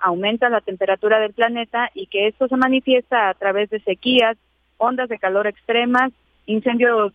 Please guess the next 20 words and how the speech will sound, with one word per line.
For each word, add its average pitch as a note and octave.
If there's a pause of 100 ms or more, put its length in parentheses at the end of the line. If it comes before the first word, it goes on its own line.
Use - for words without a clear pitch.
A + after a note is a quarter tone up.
forestales, B3+
inundaciones, G3+ (120)
entre G3
otros G#3
fenómenos. F3 (460)
El G#3
doctor C4+ (100)
Jorge, C4 (280)
Jorge B3+
Islas C4
precisó G3+
que B3+
el A3+
calentamiento G3
global G#3+ (420)
de G#3
uno D#4
punto C#4+
cinco B3
grados A3